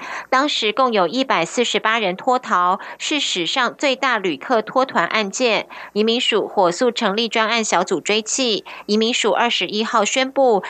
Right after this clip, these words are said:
经过与高雄市警方通力合作，破获在台湾具有越南背景的人蛇集团，其中阮姓、梅姓和郑姓主嫌等共十一人已经弃捕到案，其中一名主嫌具有台湾籍，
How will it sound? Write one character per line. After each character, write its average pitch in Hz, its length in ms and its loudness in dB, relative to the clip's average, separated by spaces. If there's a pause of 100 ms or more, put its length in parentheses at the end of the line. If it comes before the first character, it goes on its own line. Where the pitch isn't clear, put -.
(140)
经 285 180 -2
过 302 160 4
与 202 180 0
高 226 200 2
雄 202 200 0
市 233 200 0
警 170 200 -2
方 208 220 2
通 269 220 2
力 269 120 0
合 170 220 2
作， 214 400 2 (220)
破 294 240 2
获 269 240 2
在 262 260 0
台 202 240 0
湾 233 240 2
具 247 200 -2
有 180 180 4
越 247 160 0
南 190 240 0
背 262 200 2
景 196 200 -2
的 170 120 2
人 175 200 0
蛇 190 200 0
集 196 200 -4
团， 196 400 0 (260)
其 - 160 -2
中 262 300 2
阮 175 260 0
姓、 247 340 -2
梅 185 220 2
姓 247 260 -2
和 233 200 0
郑 247 180 2
姓 247 220 0
主 175 180 2
嫌 185 260 0
等 175 220 0
共 220 220 2
十 - 180 0
一 240 180 -2
人 190 280 0
已 160 100 -2
经 202 180 -2
弃 247 240 -4
捕 165 240 0
到 202 140 2
案， 214 380 0 (240)
其 - 160 -2
中 226 200 2
一 254 120 0
名 196 180 -2
主 185 180 0
嫌 185 280 0
具 277 160 -2
有 190 160 2
台 180 220 0
湾 240 200 2
籍， 190 400 0